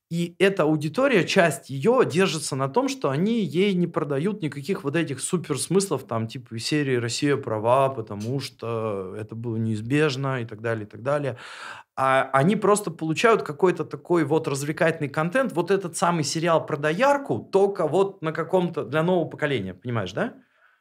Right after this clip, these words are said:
То есть сериал про доярку, снятый Владом Бумагой. А людей, вот именно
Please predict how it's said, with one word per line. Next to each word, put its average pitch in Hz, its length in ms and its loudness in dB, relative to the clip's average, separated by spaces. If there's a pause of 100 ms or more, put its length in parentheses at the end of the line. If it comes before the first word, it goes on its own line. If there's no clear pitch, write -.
(140)
То 139 80 -2
есть 131 420 -6
сериал 190 300 4
про 180 100 -4
доярку, 202 400 0
снятый 180 320 -6
Владом 156 300 -2
Бумагой. 104 500 -6 (560)
А 139 100 6
людей, 185 640 0
вот 147 320 -4
именно 160 560 0